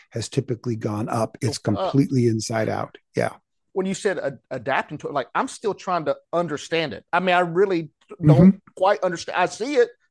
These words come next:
Speaker 2: I see it in my own anecdotal evidence, but then I
Speaker 1: Yep.
Speaker 2: read about it. I'm like, "It's happening here too." The other thing for us, and I can't,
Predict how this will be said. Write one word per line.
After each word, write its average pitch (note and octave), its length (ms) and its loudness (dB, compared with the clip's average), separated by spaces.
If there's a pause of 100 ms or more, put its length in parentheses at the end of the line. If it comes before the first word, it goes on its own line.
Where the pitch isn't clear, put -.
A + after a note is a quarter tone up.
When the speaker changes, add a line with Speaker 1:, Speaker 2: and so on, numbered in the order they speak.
Speaker 2:
I D3 60 0
see A3+ 180 -8
it - 80 -10
in F#3 40 -6
my E3+ 140 2
own A3+ 320 0 (320)
anecdotal F#3+ 800 0
evidence, G3+ 520 -4
but - 200 -6
then F3+ 280 -4
I E3 140 4
Speaker 1:
Yep. - 60 2
Speaker 2:
read A#3+ 140 0
about F3 220 2
it. - 20 0
I'm E3 80 -4
like, E3+ 220 -4
"It's A#3 160 -10
happening B3+ 320 -4
here B3 180 -10
too." G3 380 -10 (400)
The G3+ 180 4
other C4 160 4
thing G3 300 -4
for D#3 260 -6
us, F3 320 0
and C#3+ 100 -2
I D3+ 120 2
can't, - 280 -8